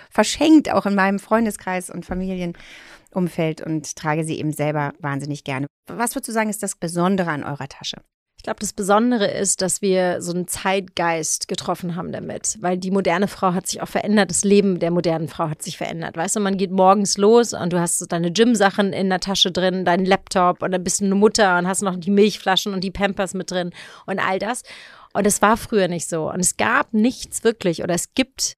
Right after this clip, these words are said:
Speaker 2: außer uns, also wir haben wirklich fast wie so eine neue Kategorie aufgemacht in diesem Segment. Nichts, was super leicht ist, trotzdem sustainable,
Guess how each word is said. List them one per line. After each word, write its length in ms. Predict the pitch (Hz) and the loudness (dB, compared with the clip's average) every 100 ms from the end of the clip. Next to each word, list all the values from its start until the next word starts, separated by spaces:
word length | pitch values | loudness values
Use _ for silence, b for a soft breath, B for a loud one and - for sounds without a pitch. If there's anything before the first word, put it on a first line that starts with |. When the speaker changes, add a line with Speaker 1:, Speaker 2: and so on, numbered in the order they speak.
| - | -4
Speaker 2:
außer 300 | 196 220 196 | -2 0 2
uns, 280 | 208 311 - | 2 0 -2
also 180 | 190 | 0
wir 60 | 196 | 2
haben 160 | 208 208 | 2 2
wirklich 300 | 220 226 - - | -2 -10 -12 -6
fast 300 | 233 - 220 | -4 -4 -4
wie 100 | 208 | 0
so 80 | 196 | 0
eine 160 | 190 | 2
neue 300 | 185 190 196 | 2 2 0
Kategorie 640 | - 185 185 170 165 196 - | -4 -8 -4 -2 0 0 0
aufgemacht 520 | - - 233 233 240 | -4 -4 -4 -6 -6
in 80 | 240 | -8
diesem 220 | 233 240 | -4 -4
Segment. 500 | 226 226 214 240 311 - B B B | -4 -6 -6 -6 -10 -18 B B B
Nichts, 460 | 226 285 - - | 0 0 -6 0
was 200 | 202 190 - B B | 2 0 -4 B B
super 440 | 190 247 240 220 | -4 -2 2 2
leicht 480 | 180 175 196 233 - | 4 4 2 0 -4
ist, 420 | 135 214 214 - | -2 -2 -2 -6
trotzdem 520 | - 214 - 202 190 - | -2 -2 0 -2 -4 -4
sustainable, 920 | - 190 - 208 254 254 247 262 | 0 0 0 0 0 2 2 2